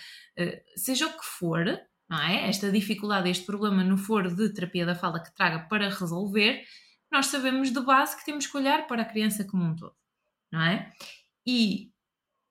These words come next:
como é que nós, olhando para a criança como um todo, eu sei que estamos aqui num contexto,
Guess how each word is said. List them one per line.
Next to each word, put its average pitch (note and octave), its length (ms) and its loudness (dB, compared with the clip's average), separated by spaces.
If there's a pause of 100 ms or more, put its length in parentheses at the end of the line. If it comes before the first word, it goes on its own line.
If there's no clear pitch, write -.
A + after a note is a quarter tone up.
(180)
como F4+ 500 -2
é G3 260 4
que - 160 -6
nós, F#3+ 680 2 (320)
olhando C#4 540 0
para G3+ 300 2
a F#3+ 60 0
criança F3 480 0
como G3 220 2
um F#3+ 180 8
todo, E3+ 640 -2 (380)
eu F3+ 220 -2
sei G3 160 2
que - 60 -4
estamos G3+ 220 2
aqui G#3 220 0
num G3 180 4
contexto, G3 720 0